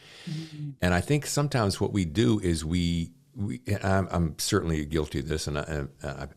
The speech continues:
Speaker 2: I gotta believe you have been, that if you rush it, uh, it doesn't taste as rich, right? It's like, um, any kind of cooking, right? You, sometimes to let it sit and meld, the, the day after, it tastes so much better.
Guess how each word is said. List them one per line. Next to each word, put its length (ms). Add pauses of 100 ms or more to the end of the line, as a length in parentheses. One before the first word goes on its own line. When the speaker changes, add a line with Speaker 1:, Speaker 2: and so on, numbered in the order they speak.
Speaker 2:
I 40
gotta 260
believe 300
you 200
have 240
been, 220
that 260
if 240
you 280
rush 500
it, 240 (180)
uh, 540
it 100
doesn't 300
taste 300
as 160
rich, 340
right? 280
It's 320
like, 320
um, 360 (720)
any 140
kind 240
of 80
cooking, 400
right? 220
You, 240
sometimes 600 (160)
to 120
let 160
it 100
sit 320
and 140
meld, 320
the, 200
the 220
day 300
after, 400
it 180
tastes 260
so 60
much 220
better. 320